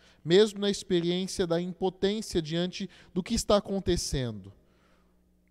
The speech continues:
Nós podemos fazer a nossa parte, nós estamos fazendo,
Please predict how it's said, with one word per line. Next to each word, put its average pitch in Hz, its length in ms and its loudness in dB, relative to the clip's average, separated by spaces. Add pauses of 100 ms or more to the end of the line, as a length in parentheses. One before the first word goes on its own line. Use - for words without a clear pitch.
(280)
Nós 165 220 -2
podemos 180 600 -2
fazer 165 380 0
a 156 80 0
nossa 156 320 -2
parte, 180 420 -4
nós 175 220 -4
estamos 175 380 -6
fazendo, 135 580 -4